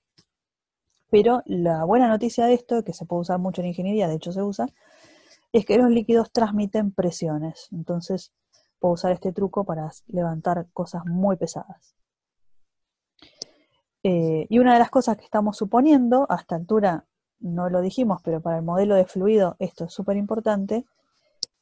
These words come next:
es que el fluido es incompresible y que el volumen es constante. Estas dos cosas son iguales, ¿sí? Quiere decir que si yo tengo algo que tiene un volumen determinado,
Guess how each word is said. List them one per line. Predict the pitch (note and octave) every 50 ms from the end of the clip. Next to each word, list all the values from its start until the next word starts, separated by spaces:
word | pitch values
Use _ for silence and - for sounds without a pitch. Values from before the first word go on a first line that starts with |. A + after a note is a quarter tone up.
| _ -
es | G#3 G3+ G#3 G#3+ - - - _ _
que | - A3
el | G#3+ G#3
fluido | - - A#3 A#3+ B3 A#3+ A#3+ A#3+ A#3+ B3 - -
es | G3 F#3+ E3+ E3+ - - - _ _ _ _ _ _ _ _
incompresible | - C#4 D#4 D4+ C#4+ C#4+ - C#4 C#4 C#4 C4 A#3 A3+ - - A#3+ A3 G3 F#3 F#3 G3+ G#3 - _ _ _ _ _ _ _ _ _ _ _ _ _ _ _ _ _ _
y | - A3 G#3
que | - A#3 A3
el | A3 A#3
volumen | A#3 A#3 A3 G#3 G3+ G#3 A3 G3+ F#3
es | F#3+ F#3+ - - _ _
constante. | - - F3 E3 D#3+ - - - - G3 F3+ D#3+ D3+ C#3+ - - - - - -
Estas | - A#3 - C#4 B3+
dos | A#3+ A3+
cosas | - B3 C#4 B3+ -
son | A#3 A#3 A#3+ C4+ D4+ _ _ _ _
iguales, | - F#3+ F#3 F#3 F#3+ F3+ F3 E3 D3 D3 - -
¿sí? | - - - G3+ A3+
Quiere | A3+ - F#3+ F#3
decir | F3+ F3+ - F#3 E3
que | E3 E3
si | E3+ F3+
yo | E3+ G3 F#3+
tengo | - G3+ G3 F#3+ G3 G3+ F#3+
algo | F3 E3 D#3+ D3 C#3+ D3 - _ _ _ _ _ _ _ _ _ _ _ _ _
que | - F3 F3
tiene | E3+ - G3 F#3+ E3+ D#3 D3+ - _ -
un | A3 G#3+ G#3 G3+
volumen | G3 G3 G#3 A#3+ A#3+ G#3+ F#3+ F#3+ F#3+ G#3+ B3 C4 - _ _ _ _ _ _ _ _ _ _ _ - - _
determinado, | - E3 D#3+ - D#3 E3 F3 G3 G#3+ A#3 A3 G3+ G3 G3 A3+ C4+ -